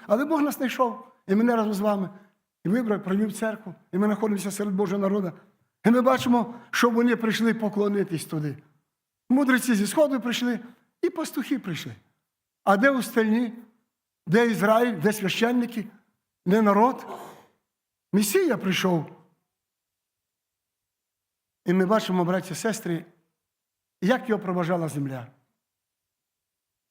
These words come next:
Скільки людей його проважало, коли він залишав землю.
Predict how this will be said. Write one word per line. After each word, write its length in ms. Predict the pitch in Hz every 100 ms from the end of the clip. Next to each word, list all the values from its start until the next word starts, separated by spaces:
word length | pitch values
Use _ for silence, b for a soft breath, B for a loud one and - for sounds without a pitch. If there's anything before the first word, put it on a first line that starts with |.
| _
Скільки 260 | - 240 226
людей 260 | 220 202
його 140 | 165 151
проважало, 520 | 143 143 131 123 120 _ _ _ _ _
коли 200 | 175 190
він 60 | 170
залишав 400 | 175 170 170 147
землю. 360 | 143 127 120